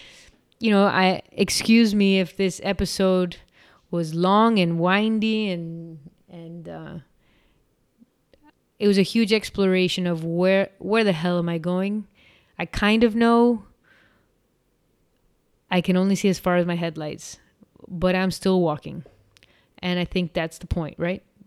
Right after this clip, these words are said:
So thanks for listening to episode number thirty-five,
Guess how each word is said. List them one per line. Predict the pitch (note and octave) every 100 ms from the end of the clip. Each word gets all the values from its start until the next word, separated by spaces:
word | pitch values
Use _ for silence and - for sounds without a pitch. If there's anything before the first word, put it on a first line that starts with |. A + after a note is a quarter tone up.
| _ _ _ - - - -
So | - F#3
thanks | - A3+ B3
for | B3+
listening | G#3+ G3+ G#3 G3 F#3+
to | -
episode | F3+ E3+ F#3+ A3 F#3+
number | F#3 F3 F3
thirty-five, | - E3+ E3 - D#3 D3+ E3 F3